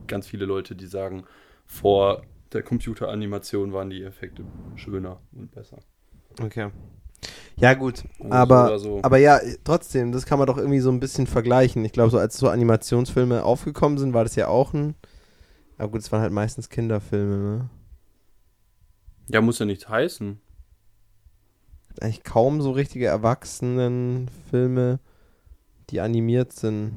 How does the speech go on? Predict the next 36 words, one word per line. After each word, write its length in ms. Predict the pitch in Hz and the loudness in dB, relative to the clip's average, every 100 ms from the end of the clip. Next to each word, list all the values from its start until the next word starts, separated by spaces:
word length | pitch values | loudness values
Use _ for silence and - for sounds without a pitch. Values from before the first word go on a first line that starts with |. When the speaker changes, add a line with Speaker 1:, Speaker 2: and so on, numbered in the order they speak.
| - - - - - - | -12 -16 -18 -20 -20 -8
Speaker 2:
Außer 220 | 104 110 | -6 -6
so 120 | 113 110 | -4 -2
Rick 260 | 107 110 | -2 -2
and 80 | 113 | -4
Morty. 640 | 113 113 123 - 117 117 | 0 2 0 -2 -6 -4
Speaker 1:
Ja, 240 | 113 139 147 | 0 4 4
ja, 140 | 131 | 4
aber 160 | 139 135 | 0 0
da, 180 | 135 - | -2 -2
aber 200 | 123 123 | 0 2
da 160 | 120 160 | 4 4
bin 140 | 214 | 4
ich 140 | 151 147 | -2 0
ja, 120 | 135 | 0
da, 180 | 123 120 | 0 -2
da 200 | 127 170 | -2 0
bin 120 | 139 | 0
ich 80 | 120 | -2
ja 80 | 127 | -8
schon, 420 | - 120 117 110 | -2 0 0 -4
schon 220 | 135 123 | -4 -2
immer 240 | 127 120 | -2 -2
Gegner 320 | 110 120 120 104 | -2 -4 0 0
davon, 600 | 107 - 117 110 110 - | -2 -4 -4 -2 -2 -4
äh, 240 | 113 104 104 | -4 -2 -2
Animationsfilme 760 | 107 110 104 - 117 - 110 | -2 -4 -6 -8 -10 -6 -6
als 160 | 104 - | -6 -6
Kinderfilme 560 | 123 113 107 104 104 98 | -6 -6 -6 -10 -10 -12
zu 160 | - | -16
bezeichnen. 420 | 113 - 101 - 120 | -16 -6 -6 0 4
Speaker 2:
Ja, 140 | 135 | 6
ja, 140 | 139 | 4
klar. 340 | 123 117 104 - - | 2 0 0 -4 -10
Speaker 1:
Ich 160 | 107 | -10
finde 240 | - 117 110 | -4 -4 0
ja, 440 | 107 107 110 | 0 -2 -4